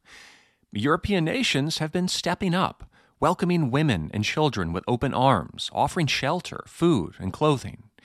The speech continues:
As heartwarming as these images are, the humanitarian crisis in Ukraine could not be in sharper contrast to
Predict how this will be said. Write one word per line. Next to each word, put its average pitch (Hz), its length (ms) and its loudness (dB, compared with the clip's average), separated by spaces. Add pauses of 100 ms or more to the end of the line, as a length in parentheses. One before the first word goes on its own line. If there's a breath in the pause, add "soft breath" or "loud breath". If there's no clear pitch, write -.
(640 loud breath)
As 165 160 2
heartwarming 151 800 0
as 110 120 0
these 113 200 -2
images 95 420 0
are, 78 360 -4 (380 loud breath)
the 104 80 -2
humanitarian 139 760 4
crisis 120 480 0
in 107 80 2
Ukraine 110 600 0
could 147 200 -4
not 156 260 -2
be 185 160 -4
in 160 100 0
sharper 123 420 0
contrast 98 680 -2
to - 80 -2